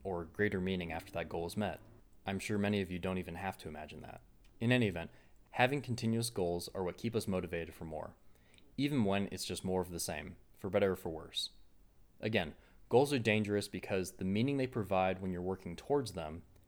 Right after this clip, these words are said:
is the meaning that's taken away once you achieve them.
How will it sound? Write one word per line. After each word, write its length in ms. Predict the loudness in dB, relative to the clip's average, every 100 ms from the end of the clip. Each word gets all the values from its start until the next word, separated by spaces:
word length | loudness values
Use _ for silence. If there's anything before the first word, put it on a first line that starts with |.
| -20 -8
is 140 | -6
the 80 | -2
meaning 360 | 2 4 4 2
that's 160 | 0
taken 260 | -2 -2 0
away 440 | 0 2 2 -2 -8 -12
once 240 | -8 -6 -4
you 100 | -6
achieve 320 | -6 -10 -10
them. 220 | -12 -14